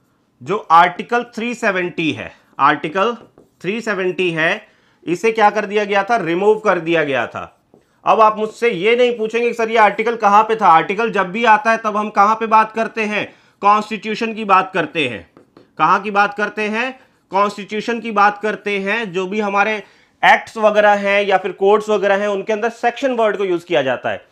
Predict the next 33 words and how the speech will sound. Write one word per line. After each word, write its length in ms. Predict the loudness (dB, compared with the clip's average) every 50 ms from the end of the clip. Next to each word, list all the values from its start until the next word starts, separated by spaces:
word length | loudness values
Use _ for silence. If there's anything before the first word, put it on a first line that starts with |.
| _ _ _ _ _ _ _ _ _ _ _ _ _ _ _ _ 4
आर्टिकल 420 | 4 4 4 2 0 0 0 0
जो 120 | 2 2 2
है 100 | 2 2
वो 100 | 0 -2
कॉन्स्टिट्यूशन 540 | 0 -2 -2 -2 -2 -6 -6 -4 -4 -4
में 120 | -4 -4 -2
है, 140 | -2 -2 -2
जीवन 340 | -2 -2 -2 0 0 0
भर 140 | 0 0 2
याद 240 | 4 4 4 4 2
रखना 220 | -2 -4 -4 -2
है, 80 | -2 -2
बहुत 320 | -2 0 2 2 2 2
ही 60 | 0 -4
बेसिक 380 | -2 -2 -2 -2 -4 -4 -4
इन्फॉर्मेशन 560 | -6 -4 -4 -4 -2 -2 -4 -4 -4 -4 0
है। 80 | 4 4
आगे 300 | 6 6 6 4 0 2
जाके 300 | 2 2 2 2 2 2
आप 140 | 2 2 2
बड़े-बड़े 420 | 2 0 -2 -2 -2 -4 -4 -2
लॉयर 360 | 2 2 2 4 2 2 2
और 160 | 2 2 2 0
जज 220 | -2 -4 -4 -2
बनने 280 | -4 -4 -4 -4 -4 0
वाले 280 | 2 2 2 2 0
हैं, 180 | -2 -4 -4 -4
ये 160 | -4 -6 -6
बेसिक 380 | -4 -4 -6 -6 -6 -10 -12 -10
सी 100 | -12 -12
चीज़ 240 | -10 -10 -4 0
है, 80 | 2 4
आपको 380 | 4 2 2 2 4 4 4